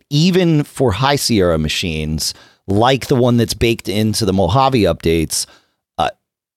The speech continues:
causes a firmware update. At least it did on this computer, and it sounds like it has for all of yours too, John. So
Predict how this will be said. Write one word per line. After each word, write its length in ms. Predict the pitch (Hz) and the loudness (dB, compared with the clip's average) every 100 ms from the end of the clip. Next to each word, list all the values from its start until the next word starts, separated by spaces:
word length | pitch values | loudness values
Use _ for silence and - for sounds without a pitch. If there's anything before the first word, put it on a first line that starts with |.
| _ | _
causes 380 | - 151 156 175 | 0 0 2 0
a 40 | |
firmware 540 | 101 - 143 170 87 71 | 0 0 0 2 0 -2
update. 320 | - 76 65 | -2 -4 -4
At 120 | 90 | -4
least 240 | 104 113 - | -2 -2 -2
it 120 | 92 | 0
did 140 | 113 | 0
on 200 | 113 87 | 2 0
this 260 | 80 101 - | 0 0 0
computer, 520 | 85 76 82 76 78 | -2 -2 -2 0 0
and 140 | 80 | 0
it 120 | 76 - | -2 -2
sounds 320 | 90 85 82 | -2 0 0
like 240 | 80 80 | -2 -2
it 200 | - 80 | -4 -6
has 300 | 80 82 76 - | -2 0 0 -2
for 360 | - 80 73 - | -2 -2 -2 -2
all 180 | 82 80 | 0 0
of 80 | 67 | 0
yours 380 | 76 71 62 | -2 -2 -4
too, 200 | - 95 | -4 -4
John. 320 | 73 71 65 52 | -2 -4 -6 -6
So 300 | - 65 | -4 -4